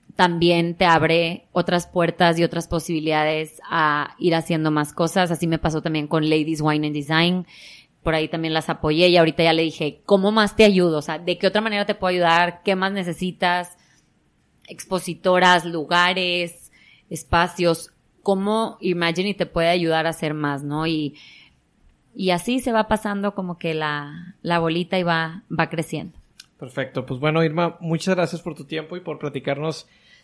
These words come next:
Speaker 2: de este mundo tan interesante que obviamente es muy cambiante y que no dudo que las estrategias que hagamos ahorita vayan a ser diferentes y vayan a venir otras cosas, pero sé que tu misma pasión y tus mismos clientes te van a ir diciendo hacia dónde va a ir caminando todo este, este mundo.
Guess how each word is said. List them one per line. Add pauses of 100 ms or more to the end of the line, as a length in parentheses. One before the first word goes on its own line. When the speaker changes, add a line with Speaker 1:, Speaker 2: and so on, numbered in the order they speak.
(100)
Speaker 2:
de
este
mundo
tan
interesante
que (180)
obviamente
es
muy
cambiante
y
que
no
dudo
que
las
estrategias
que
hagamos
ahorita (480)
vayan
a
ser
diferentes
y
vayan
a
venir
otras
cosas,
pero
sé
que (840)
tu
misma
pasión
y
tus
mismos
clientes
te
van
a
ir
diciendo
hacia
dónde
va
a
ir
caminando
todo
este,
este
mundo.